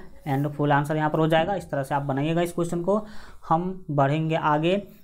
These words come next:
और अगले क्वेश्चन को क्या करेंगे, सीखने समझने की कोशिश करेंगे। तो आप भी क्या कीजिएगा, फोकस कीजिएगा अगले क्वेश्चन के ऊपर।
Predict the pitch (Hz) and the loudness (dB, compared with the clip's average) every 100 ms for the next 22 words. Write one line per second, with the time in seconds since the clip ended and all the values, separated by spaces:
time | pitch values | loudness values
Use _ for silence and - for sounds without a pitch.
0 | - 156 156 147 156 165 156 156 156 151 | -4 -2 2 2 2 0 -2 -4 -4 -2
1 | 151 147 151 151 156 180 190 - - 143 | 0 0 2 2 2 0 -2 -12 -6 -4
2 | 143 147 143 139 131 139 139 139 143 151 | -2 -2 -2 -4 -2 -4 -4 -4 -4 -4
3 | - 151 151 151 160 - - 135 131 139 | -2 0 2 0 -2 -6 -2 0 2 -2
4 | 139 139 139 139 143 147 151 - - 127 | -2 -2 -2 -2 -2 -2 -4 -8 -8 -4
5 | 143 151 151 156 165 170 - - - - | -2 -2 0 2 2 0 -4 -16 -16 -2
6 | 139 123 127 131 139 - 131 - - 120 | -2 0 0 0 -4 -4 -6 -6 -8 -8
7 | 117 156 120 113 110 | -2 -2 -2 -4 -6